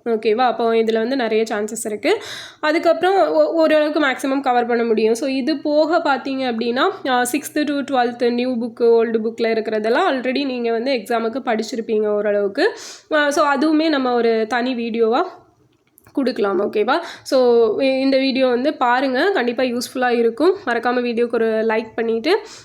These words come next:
ஆ, உங்க ஃப்ரெண்ட்ஸுக்கும் ஷேர் பண்ணுங்க. நெக்ஸ்ட் பார்த்தீங்க அப்படின்னா, ஆ, அந்த டூ தௌசண்ட் ஃபைவ் எடிஷன் இல்லையா, அது நம்ம நடத்திட்டு இருந்தோம். ஆ, so அதுவும் கண்டினியூ பண்ணலாம். So அதேவே ரொம்ப பார்க்குற மாதிரி ஒரு ஃபீல் வந்துச்சு. அதனால தான் ஓகே, ஒரு சின்ன சேஞ்சுக்காக ஒரு கொஸ்டின், ஆ, பேப்பர்ல எப்படி கேட்டிருக்காங்க.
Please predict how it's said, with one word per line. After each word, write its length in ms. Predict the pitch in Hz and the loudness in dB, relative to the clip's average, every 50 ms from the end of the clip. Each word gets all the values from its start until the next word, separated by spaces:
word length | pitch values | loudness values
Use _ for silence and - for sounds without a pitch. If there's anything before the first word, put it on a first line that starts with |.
| - _ - | -12 _ -2
ஆ, 260 | 269 254 254 247 240 | 0 2 2 2 2
உங்க 120 | 247 254 240 - | 2 0 0 0
ஃப்ரெண்ட்ஸுக்கும் 420 | 294 254 269 269 - - 269 269 - - | -2 -2 -2 -4 -4 -4 -6 -6 -4 -4
ஷேர் 200 | 247 220 220 220 | -4 -4 -4 -4
பண்ணுங்க. 280 | - 220 220 214 220 233 | -4 -4 -2 -2 -2 -2
நெக்ஸ்ட் 320 | 254 262 262 - 381 294 | -2 -2 -2 -4 -4 -2
பார்த்தீங்க 460 | 311 285 262 277 285 277 277 269 262 | -2 -2 -2 -2 -4 -2 -2 -2 -2
அப்படின்னா, 580 | 247 233 240 233 233 262 330 415 415 - - 294 | -2 -2 -4 -2 0 0 0 0 -2 -2 -2 0
ஆ, 160 | 254 247 240 | 0 2 2
அந்த 180 | 240 254 254 247 | 2 2 0 2
டூ 180 | 240 339 330 | 2 2 2
தௌசண்ட் 320 | 320 330 311 285 311 294 277 - | 2 2 0 2 0 0 0 -2
ஃபைவ் 400 | 277 247 254 254 240 220 214 226 | -2 -2 -2 0 0 0 0 -2
எடிஷன் 220 | 220 - 233 220 | -4 -4 -4 -4
இல்லையா, 280 | 220 220 220 220 226 226 | -4 -2 -2 0 0 0
அது 120 | 220 220 | 0 0
நம்ம 360 | 220 226 220 220 220 220 214 - | -2 -2 -2 0 0 0 -2 -2
நடத்திட்டு 460 | 233 233 240 247 247 269 240 220 247 | -2 -2 -2 -2 -4 -6 -6 -4 -4
இருந்தோம். 340 | 233 233 233 311 403 466 - - - - - - | -4 -2 0 -2 -2 -2 -6 -10 -14 -14 -6 -2
ஆ, 180 | 302 277 262 254 | -2 0 0 0
so 160 | 254 320 302 | 2 2 2
அதுவும் 380 | 277 269 254 269 285 311 339 320 | 2 2 0 2 2 2 2 2
கண்டினியூ 360 | 277 254 262 262 277 277 247 | 0 0 0 0 0 0 0
பண்ணலாம். 320 | 262 240 233 220 208 214 | -2 -2 -2 0 -2 -2
So 220 | 214 - 233 214 220 | -2 -2 -2 -2 0
அதேவே 380 | 220 254 262 269 269 285 285 | 0 0 0 0 2 2 2
ரொம்ப 560 | 262 254 240 240 247 262 262 254 247 240 226 | 2 2 0 0 0 0 2 2 4 2 2
பார்க்குற 500 | 220 226 240 226 226 226 226 269 240 233 233 | 0 0 0 0 0 0 -2 -4 -4 -2 -2
மாதிரி 400 | 226 226 220 214 226 240 247 240 | -2 -2 -2 -2 -2 0 2 2
ஒரு 400 | 226 214 208 202 202 202 208 220 - | 2 2 2 2 2 0 0 -2 -4
ஃபீல் 500 | - 254 233 233 226 214 208 214 214 214 214 | -4 -4 -2 -2 0 0 0 0 0 0 -2
வந்துச்சு. 100 | - 277 | 0 0
அதனால 420 | 302 330 302 247 233 226 220 220 220 | 0 0 2 2 0 0 0 0 0
தான் 220 | 254 269 262 233 | 0 0 0 0
ஓகே, 220 | 226 226 240 214 | -2 -2 -2 0
ஒரு 300 | 208 208 208 202 196 202 | 0 0 0 -2 -2 -2
சின்ன 380 | - 269 240 233 233 226 220 214 220 247 | -4 -4 -4 -2 -2 -2 -2 -2 -2 -2
சேஞ்சுக்காக 600 | 240 226 233 233 233 233 226 214 214 233 320 392 | 0 0 -2 -2 -4 -6 -6 -6 -2 -2 0 0
ஒரு 120 | 330 262 | 0 0
கொஸ்டின், 560 | - 247 233 - - - 277 240 180 - - | 0 -2 -2 0 0 -2 -2 -2 -4 -4 -2
ஆ, 260 | 240 233 214 214 214 208 | 0 0 0 0 -2 0
பேப்பர்ல 380 | 233 226 214 220 220 220 214 208 | -2 -2 -2 -2 -2 -2 -2 -2
எப்படி 200 | 208 208 214 214 | -4 -4 -6 -4
கேட்டிருக்காங்க. 680 | - 214 208 208 214 220 214 214 208 202 208 226 285 | 0 0 0 0 -2 -4 -2 -2 -2 0 0 0 -2